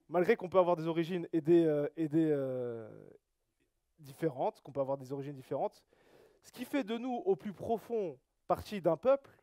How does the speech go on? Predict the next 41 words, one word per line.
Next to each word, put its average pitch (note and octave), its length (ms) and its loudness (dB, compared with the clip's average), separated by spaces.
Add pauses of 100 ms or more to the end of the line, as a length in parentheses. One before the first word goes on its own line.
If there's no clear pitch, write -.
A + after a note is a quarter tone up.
(600)
c'est - 160 -2
notre G#3+ 300 0
vie G3 240 -2
à G#3+ 60 8
l'intérieur F3+ 280 2
de - 40 -10
ce - 120 -8
peuple. - 320 -12 (360)
C'est - 160 -4
le F3 100 4
fait F#3+ 160 0
de E3 120 -4
partager D#3+ 520 0
ses D3 140 -10
coutumes, G#3 520 -10 (240)
c'est - 120 -14
le D3+ 80 -4
fait F#3 120 -2
de D#3+ 120 -4
partager D3+ 480 -2
sa B2 180 -8
langue, F3 360 -2 (280)
le C3 60 -18
fait F#3 120 -4
de E3 80 -6
partager E3 380 -6
toutes - 180 -20
ces E3 80 -8
choses-là. B2 420 -12 (560)
Parce F3+ 180 -2
qu'une A3+ 580 -8
langue G#3+ 460 0 (160)
va C#3+ 200 0
transférer G#3+ 760 -4
beaucoup D#3 420 -12
de F3+ 100 -4
choses. C#3+ 420 -8 (360)
C'est - 160 -20
pas G#3 120 2
que, G3+ 140 -10
euh, E3 440 2